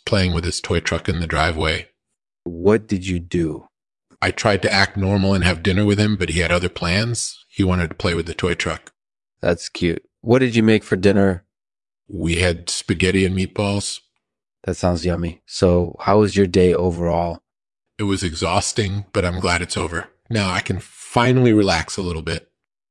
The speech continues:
Speaker 2: That's the spirit. So what's next on your agenda?
Speaker 1: I'm off to bed as soon as dinner is finished. I need to get some rest so I can continue working tomorrow.
Speaker 2: Sounds like a plan. Well, thank you again for taking the time to chat with me, Rick.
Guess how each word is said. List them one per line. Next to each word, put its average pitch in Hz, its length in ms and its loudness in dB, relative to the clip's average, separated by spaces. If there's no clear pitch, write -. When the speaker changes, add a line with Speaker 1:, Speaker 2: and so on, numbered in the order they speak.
Speaker 2:
That's - 240 -10
the - 60 -18
spirit. - 480 -6
So 98 400 2
what's 104 380 0
next 113 320 0
on 92 100 0
your 95 160 4
agenda? 87 560 0
Speaker 1:
I'm - 180 -4
off 85 180 -2
to - 60 -2
bed 82 220 0
as 80 60 -6
soon 90 200 -2
as 80 80 -4
dinner 80 220 -2
is 82 140 -6
finished. 82 320 -6
I 104 80 0
need 123 160 2
to 131 80 0
get 123 140 2
some 98 160 -2
rest 92 180 0
so 90 80 0
I 85 60 2
can 87 180 -6
continue 92 420 -2
working 85 340 -4
tomorrow. 78 480 -6
Speaker 2:
Sounds 90 280 -2
like 82 120 -4
a - 80 -8
plan. 80 400 -8
Well, 107 400 2
thank 117 200 4
you 123 60 6
again 107 240 6
for 101 140 -2
taking 98 300 0
the 92 80 2
time 95 220 2
to 85 100 -6
chat 85 280 2
with 82 120 -6
me, 78 180 -10
Rick. 82 400 -6